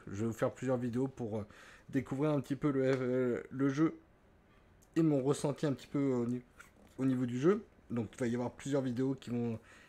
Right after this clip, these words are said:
qui vont se suivre. J'aurais voulu vous faire la vidéo un peu plus tôt dans la journée, mais en fait, tout simplement,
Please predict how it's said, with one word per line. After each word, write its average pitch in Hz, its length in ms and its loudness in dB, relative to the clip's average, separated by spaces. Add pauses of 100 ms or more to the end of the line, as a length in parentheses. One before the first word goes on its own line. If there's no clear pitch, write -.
(120)
qui - 80 -6
vont 131 140 2
se 123 160 -4
suivre. 151 340 0 (440)
J'aurais 139 200 2
voulu 180 180 2
vous 190 80 0
faire 180 200 2
la 160 80 4
vidéo 147 420 2
un 185 180 2
peu 185 200 -2
plus 170 220 -4
tôt 170 140 -2
dans 151 120 2
la 135 140 4
journée, 139 280 0
mais 170 160 0
en 123 100 0
fait, 160 280 -4
tout - 80 -16
simplement, 143 480 -4